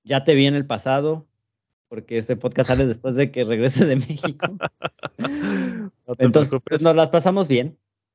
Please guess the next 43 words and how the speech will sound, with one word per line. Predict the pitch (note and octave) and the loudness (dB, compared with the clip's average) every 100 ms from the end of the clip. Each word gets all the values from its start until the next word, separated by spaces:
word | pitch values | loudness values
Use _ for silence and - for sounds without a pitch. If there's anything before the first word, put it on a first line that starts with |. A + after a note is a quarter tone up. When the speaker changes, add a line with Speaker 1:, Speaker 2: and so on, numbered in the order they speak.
| _ - | _ -10
Speaker 1:
en | B2+ | -6
México. | B2 A#2 A#2+ | -4 -6 -6
Speaker 2:
Por | A2+ | -6
acá | C#3 C#3 C#3+ | 2 2 2
Speaker 1:
Sospecho | B2 A#2 C3+ C3 | -2 -4 -4 0
Speaker 2:
ya | C3+ | 2
Speaker 1:
que | C3 | 2
Speaker 2:
gra-, | C#3+ C3+ | 2 -2
Speaker 1:
sí. | B2 | -2
Speaker 2:
grabaremos | B2 B2 B2+ C3+ D3+ C#3+ | -2 0 0 0 -2 -2
algo, | D3+ D#3 E3+ E3+ | 0 0 -2 2
güey. | F3 E3+ D3+ C3+ _ _ | 2 2 0 -6 _ _
Speaker 1:
<laughs> | |
Y | C3 C3+ | 2 4
grabaremos | C3 B2+ C3 C3+ C#3 | 6 6 4 2 -2
algo. | A#2+ A#2 G#2 | -4 -4 -6
Speaker 2:
Pues, | - - _ _ _ _ | -10 -20 _ _ _ _
Speaker 1:
Sí, | D3 C#3 | -4 -2
a, | C#3 | -2
Speaker 2:
ajá. | A#2 | -2
Speaker 1:
a | B2+ | -2
ver, | C#3+ B2 C3 | 0 -2 -4
va | |
a | D3 | -2
ser | F3 | 0
como | F#3 | 2
un | F3+ | 2
metaverso, | F#3 F#3 A#2 B2+ B2+ - | 2 2 0 0 -4 -14
porque | A2+ A#2 | -12 -6
igual | A2+ B2+ | -4 -2
esto | C#3 D3 | -4 -6
sale | C3+ C3+ | -6 -6
desfasado, | C#3 - - - - | -8 -6 -6 -4 -6
Speaker 2:
<laughs> | |
Speaker 1:
pero | A2+ | -6
vamos | A2 B2+ B2+ | -4 -6 -6
a | |
sacar | G#2 B2 | -10 -8
algo | A#2 A#2 | -8 -8
antes, | A#2+ A#2 A2+ A2 | -12 -14 -20 -20
no | |
lo | A2+ | -20
sabemos. | A2 G#2+ A2+ B2 B2+ | -20 -20 -20 -20 -20